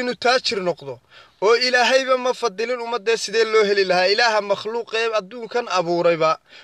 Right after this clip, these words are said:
ugumuu talagelin in reer keligii dhergaan, oo reer keligii madax noqdaan, oo reer keligii wax helaan.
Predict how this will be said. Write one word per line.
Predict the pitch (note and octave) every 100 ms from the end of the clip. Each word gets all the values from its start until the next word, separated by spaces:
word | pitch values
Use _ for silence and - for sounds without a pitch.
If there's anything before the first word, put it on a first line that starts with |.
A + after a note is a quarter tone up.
| -
ugumuu | G3 A#3 C4+ C#4
talagelin | - A#3+ B3 A3 A#3+ B3
in | B3+
reer | G3+ A#3+ A#3+
keligii | - B3 A#3 A3+ G#3
dhergaan, | G3+ G3 A#3 A3 E3 - - -
oo | G3+
reer | G#3+ A3+ A#3+
keligii | B3 A#3+ A3+ A3
madax | A3 A#3 A#3
noqdaan, | G#3+ A3+ A3 D#3+ - -
oo | F#3+
reer | G#3 A#3+ B3
keligii | B3+ B3 A#3
wax | A3 G#3 A3
helaan. | A3+ A3